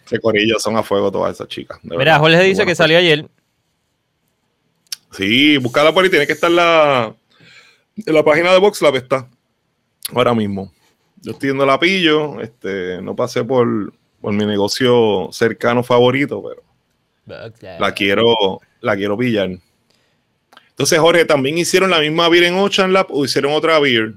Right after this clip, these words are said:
Speaker 1: Ahí este, o estaban, eh, trabajando otra cosa, verificando. ¿Nos puedes dar un poquito de información sobre eso? Pues, ahí está, mira qué chulo. Oh, estoy por probarla, papi.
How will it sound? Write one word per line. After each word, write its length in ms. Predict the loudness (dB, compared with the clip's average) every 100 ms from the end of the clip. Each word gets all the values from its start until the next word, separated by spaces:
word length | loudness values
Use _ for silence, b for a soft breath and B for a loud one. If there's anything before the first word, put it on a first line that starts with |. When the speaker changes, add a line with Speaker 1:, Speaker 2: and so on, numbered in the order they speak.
| -6
Speaker 1:
Ahí 320 | -4 0 0
este, 220 | 0 2
o 100 | 2
estaban, 320 | 2 2 2 2 2
eh, 200 | 2 2
trabajando 320 | 2 2 2 0
otra 180 | 0
cosa, 460 | 2 4 4 2 0
verificando. 640 | 0 -2 -2 -2 -2 -8 -12 _ b b b _ _ -8
¿Nos 140 | -2
puedes 160 | 0 2
dar 100 | 0
un 100 | 0
poquito 200 | -2 -2
de 60 |
información 420 | -2 0 0 -4
sobre 320 | -4 -2 0 -2
eso? 220 | -2 -6
Pues, 200 | -6 -10 _ _ -20 _ _ _ _ -6
ahí 220 | -4 -4
está, 260 | -4 -10
mira 180 | -8 -10
qué 120 | -10
chulo. 300 | -10 -8 -6 -8 -12 _
Oh, 440 | -6 -4 -6 -6 -10
estoy 200 | -8 -8
por 180 | -8 -10
probarla, 420 | -12 -14 -14 -16 -16 -18
papi. 200 | -18